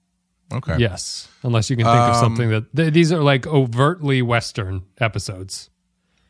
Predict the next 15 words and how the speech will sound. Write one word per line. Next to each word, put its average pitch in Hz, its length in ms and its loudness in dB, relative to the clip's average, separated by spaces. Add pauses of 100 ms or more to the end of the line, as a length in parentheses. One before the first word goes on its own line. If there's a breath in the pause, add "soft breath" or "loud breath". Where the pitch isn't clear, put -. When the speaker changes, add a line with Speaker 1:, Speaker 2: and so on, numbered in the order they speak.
(140)
Speaker 1:
Oh, 101 220 2
okay. 76 320 -8 (120)
All 85 80 -8
right. 76 140 -8
Maybe 85 240 -4
the 82 100 -6
one 80 160 -4
I'm 80 80 -6
thinking 80 300 -10
of 76 100 -8
doesn't 73 240 -10
count 71 280 -10
then. 69 200 -10 (180)
Uh, 95 1040 -2 (2000 loud breath)
six. - 640 -4